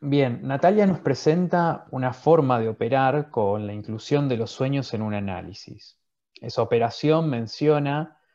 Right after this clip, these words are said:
tiene que ver no con el sentido producido o a producir a partir del relato, del sueño, sino más bien con la ruptura de este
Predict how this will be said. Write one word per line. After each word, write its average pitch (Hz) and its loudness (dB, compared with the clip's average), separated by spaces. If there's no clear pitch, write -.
tiene 156 4
que 143 4
ver 156 4
no 156 2
con 131 0
el 120 -4
sentido 117 -4
producido 117 -6
o 101 -12
a 92 -12
producir 120 -10
a - -16
partir 120 -8
del 110 -6
relato, 117 -4
del 92 -10
sueño, 120 -4
sino 135 -4
más 147 0
bien 165 -2
con 123 -6
la 117 -4
ruptura 123 -4
de 101 -10
este 139 -10